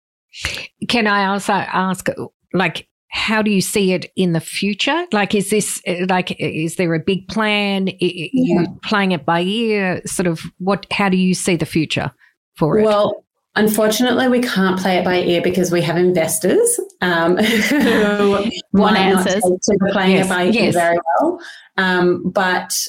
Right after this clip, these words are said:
Speaker 2: we, we want to position ourselves as the authoritative voice, um, for young people. And we don't want to move into that sort of pop culture space at all. We want to stay doing hard news. And we've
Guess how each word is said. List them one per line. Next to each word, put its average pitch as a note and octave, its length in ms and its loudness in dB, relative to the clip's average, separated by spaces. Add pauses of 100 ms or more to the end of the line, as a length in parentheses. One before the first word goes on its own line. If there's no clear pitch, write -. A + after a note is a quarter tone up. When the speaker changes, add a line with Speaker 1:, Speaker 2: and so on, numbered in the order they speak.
Speaker 2:
we, G3+ 800 2 (340)
we A3 220 2
want A#3 220 2
to G#3+ 380 2
position F#3+ 380 0
ourselves E3+ 560 0
as E3+ 540 -2
the F3+ 80 2
authoritative E3 600 0
voice, D#3 600 -2 (340)
um, D3+ 360 -2
for - 120 0
young D#3+ 300 2
people. D#3+ 560 -4
And E3 420 0 (100)
we F3+ 600 2 (220)
don't G3 260 2
want F#3 140 4
to F3+ 140 4
move F3 300 2
into F3 540 0
that E3 260 -2
sort E3+ 160 0
of E3 100 -2
pop - 280 -6
culture - 420 -2
space D#3+ 540 0
at E3+ 160 0
all. G3 200 2
We G#3+ 120 4
want E3+ 160 2
to E3 40 -2
stay E3 300 0
doing E3 240 0
hard D#3+ 380 -2
news. G#3 260 2
And F3+ 100 2
we've F3+ 320 0